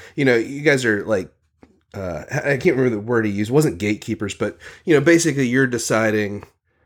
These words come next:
uh, where, you know, is the patient gonna go here, here, or here, and who do I call? And of course, the E D doc's sitting there just kinda nodding his head politely, and the surgeon walks off and he goes, "So the thing is, that guy doesn't get that for every patient I call him to admit,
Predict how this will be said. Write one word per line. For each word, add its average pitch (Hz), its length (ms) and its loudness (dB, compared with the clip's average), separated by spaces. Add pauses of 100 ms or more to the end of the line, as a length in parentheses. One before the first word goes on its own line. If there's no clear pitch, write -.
(160)
uh, 143 140 0 (100)
where, 151 460 2 (180)
you 135 240 0
know, 113 100 -4 (100)
is 131 120 -4
the 151 80 4
patient 135 160 2
gonna 107 140 -2
go 104 80 -4
here, 135 280 0
here, 117 280 0
or 98 80 -6
here, 107 240 0
and 90 80 -8
who 135 120 0
do 110 120 2
I 85 80 -4
call? 80 360 -6 (500)
And 120 460 4
of - 60 -14
course, 143 160 2
the 123 100 -4
E 127 80 2
D 117 140 0
doc's 104 220 2
sitting 113 180 -2
there 107 120 0
just 98 200 -10
kinda 101 180 -4 (100)
nodding 104 280 -6
his 98 100 -6
head 104 180 -2
politely, 98 360 -4
and 95 100 -4
the - 40 -10
surgeon 113 300 -2
walks 98 240 -6
off 104 220 -4
and 110 60 -6
he 104 80 -4
goes, 95 160 -6 (340)
"So 151 340 4
the 143 140 2
thing 254 240 2
is, 175 360 4
that 156 220 2
guy 165 200 2
doesn't 131 480 0
get 117 540 2 (360)
that 113 500 0
for 127 220 -4
every 175 380 0
patient 143 400 -4
I 117 100 -4
call 123 300 -4
him 127 220 -2
to 120 120 0
admit, 92 640 -4